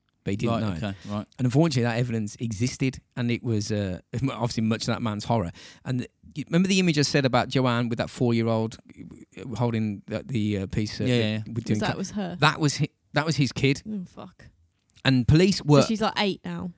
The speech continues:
Speaker 1: Yeah, whatever.
Speaker 3: Or
Speaker 1: Yeah, but,
Speaker 3: whatever, like,
Speaker 1: so
Speaker 3: six
Speaker 1: police
Speaker 3: or
Speaker 1: were,
Speaker 3: seven.
Speaker 1: were aware. Were, they hadn't looked at this im-, no, they looked at that image and they said there was, there was insufficient evidence to,
Speaker 2: Mm.
Speaker 1: to, to pro-, to do any, but they wouldn't look at
Speaker 2: Yeah.
Speaker 1: any of the actual with him in it.
Speaker 2: Yeah.
Speaker 1: So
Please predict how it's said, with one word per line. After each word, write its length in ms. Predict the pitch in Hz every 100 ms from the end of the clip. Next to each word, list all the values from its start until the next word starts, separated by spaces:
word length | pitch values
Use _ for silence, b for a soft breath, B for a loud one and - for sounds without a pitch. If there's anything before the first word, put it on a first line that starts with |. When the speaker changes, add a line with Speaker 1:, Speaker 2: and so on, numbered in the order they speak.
| _ _ - -
Speaker 1:
Yeah, 200 | 135 123
whatever. 320 | 123 110 110
Speaker 3:
Or 40 |
Speaker 1:
Yeah, 140 | 131 127
but, 120 | 107
Speaker 3:
whatever, 160 | - -
like, 160 | -
Speaker 1:
so 60 | -
Speaker 3:
six 120 | 160
Speaker 1:
police 280 | 160 196 196
Speaker 3:
or 40 | 175
Speaker 1:
were, 40 |
Speaker 3:
seven. 100 | 170
Speaker 1:
were 120 | 139 135
aware. 460 | 123 131 202 135
Were, 200 | 127 107 - _ _ -
they 100 | 147
hadn't 280 | 165 202 139
looked 220 | 170 -
at 60 |
this 160 | 107 104
im-, 140 | 76 -
no, 140 | 160
they 80 | 143
looked 240 | 156 202 208
at 40 |
that 120 | 202
image 260 | 160 160 104
and 80 | 123
they 40 |
said 180 | 113 135
there 100 | 127
was, 180 | 120 117
there 140 | 139
was 120 | 120
insufficient 540 | 127 127 127 127 - 104
evidence 500 | 117 123 110 101 120
to, 60 | 113
Speaker 2:
Mm. 40 | -
Speaker 1:
to, 220 | - 90 -
to 100 | -
pro-, 180 | - 127
to 200 | - -
do 180 | 113 120
any, 140 | 131 113
but 120 | 123
they 60 |
wouldn't 160 | 127 160
look 100 | 143
at 40 | 113
Speaker 2:
Yeah. 60 |
Speaker 1:
any 120 | 139
of 60 | 127
the 100 | 123
actual 380 | 107 123 120 107 B B B B - - _
with 240 | 127 131 104
him 200 | 131 117
in 120 | 123
it. 160 | 135 -
Speaker 2:
Yeah. 160 | 131 113
Speaker 1:
So 300 | - 156 131